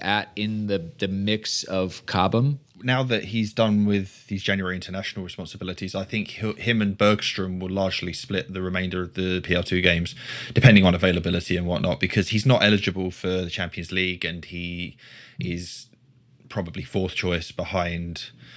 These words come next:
Speaker 2: Mendy, Kepa and Bettinelli for the first team. Uh, and he needs to play, and he's not gonna go on loan unless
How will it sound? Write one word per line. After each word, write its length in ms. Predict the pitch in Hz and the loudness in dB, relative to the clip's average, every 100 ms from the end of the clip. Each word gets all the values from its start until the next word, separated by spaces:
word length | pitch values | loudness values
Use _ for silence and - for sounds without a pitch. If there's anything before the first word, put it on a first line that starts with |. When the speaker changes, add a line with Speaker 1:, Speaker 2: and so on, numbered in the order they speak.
| - - _ | -20 -20 _
Speaker 2:
Mendy, 260 | 92 82 80 | -2 -2 -2
Kepa 480 | 87 80 90 82 76 - _ - | -2 0 2 0 -2 -12 _ -10
and 240 | 85 80 | -8 -8
Bettinelli 480 | 87 - 85 82 80 | -8 -6 -4 -4 -6
for 80 | - | -6
the 60 | |
first 320 | - 95 85 - | 2 2 2 -2
team. 200 | 80 78 - - - - - - - | -4 -6 -16 -20 -10 -8 -8 -14 -6
Uh, 140 | 87 85 | 2 6
and 80 | 101 | 6
he 80 | |
needs 160 | 120 113 | 6 2
to 80 | - | 2
play, 180 | 131 85 | 2 2
and 120 | 92 | -2
he's 120 | 92 117 | -2 -4
not 100 | 98 | -4
gonna 140 | 113 | 0
go 160 | 104 101 | 2 2
on 100 | 98 | 0
loan 300 | 101 98 95 | 0 0 -2
unless 880 | 98 101 101 98 95 - - - | -4 0 0 0 -2 -10 -12 -14